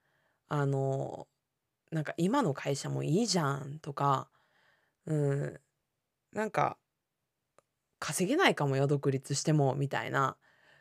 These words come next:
そういうね、ささやきをしてくるんですね。で、しかも、あの、やっぱり左脳がそういうことを言ってくるから、あの、理屈通ってるんですよ。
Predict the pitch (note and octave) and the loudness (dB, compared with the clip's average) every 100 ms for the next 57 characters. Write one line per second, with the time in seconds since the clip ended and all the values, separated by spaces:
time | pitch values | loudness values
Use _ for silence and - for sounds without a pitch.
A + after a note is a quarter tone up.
0 | _ - - C4+ C4 B3+ A#3+ A#3 F3 - | _ -6 -2 2 2 4 2 2 -2 -4
1 | _ _ _ _ _ - - G#3+ A#3 A3+ | _ _ _ _ _ -6 -2 0 2 6
2 | G#3 - G#3 G#3 G#3 G3+ G3+ G3 F#3+ F3+ | 6 4 -4 0 0 0 0 0 0 0
3 | - - A3 E3 A#2+ - - G3 F#3+ D#3 | -2 2 6 6 4 -4 0 2 4 0
4 | B2+ C3+ - C#3 C3 - _ _ _ - | -2 -8 -8 -8 -8 -14 _ _ _ -2
5 | G3+ - F#4+ G3+ D3 C3+ C3+ _ _ _ | -2 0 0 2 4 2 -2 _ _ _
6 | _ _ _ _ E3+ D#3+ D#3 D3 - A3+ | _ _ _ _ -2 0 2 0 -2 0
7 | F4 A#3+ G#3 G#3+ B3 B3 A#3 A3 G#3 G3 | 2 2 4 4 4 4 4 6 6 6
8 | - G3+ G3+ - C3 C3+ D#3 D#3 C#3 C3 | 0 -2 -4 -6 -6 -4 -4 -2 0 2
9 | C3 C3 - _ _ - E3+ D3 C#3+ A3 | 2 0 -4 _ _ -10 -4 0 0 2
10 | A#4 A4+ G#4 G#4 G4 F#4 F4 - - G4+ | 2 4 8 10 10 8 4 0 8 8
11 | - D3+ D3 C#3 C3+ - | 10 4 4 2 0 -2